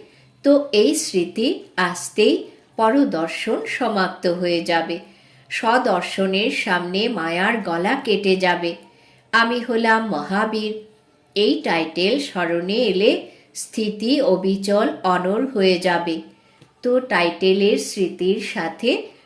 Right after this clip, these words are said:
সমর্থ স্থিতি বানাও, তাহলে বলা হবে শ্রেষ্ঠ সমানধারী। স্লোগান, উদ্ভ্রান্ত হওয়া আত্মাদের চাহিদা পূরণ করার জন্য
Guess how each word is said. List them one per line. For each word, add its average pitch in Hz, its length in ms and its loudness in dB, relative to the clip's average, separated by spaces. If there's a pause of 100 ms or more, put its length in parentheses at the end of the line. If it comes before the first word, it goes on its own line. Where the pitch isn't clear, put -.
(120)
সমর্থ 247 680 -4
স্থিতি 202 540 -4
বানাও, 214 460 0 (400)
তাহলে 269 500 2
বলা 170 360 -2
হবে 196 540 0 (220)
শ্রেষ্ঠ - 680 -4 (500)
সমানধারী। 165 1000 -6 (1500)
স্লোগান, 196 600 2 (680)
উদ্ভ্রান্ত 254 680 0
হওয়া 208 440 4
আত্মাদের 190 880 -2
চাহিদা 180 640 -2
পূরণ 180 420 -2
করার 175 420 0
জন্য 185 600 -4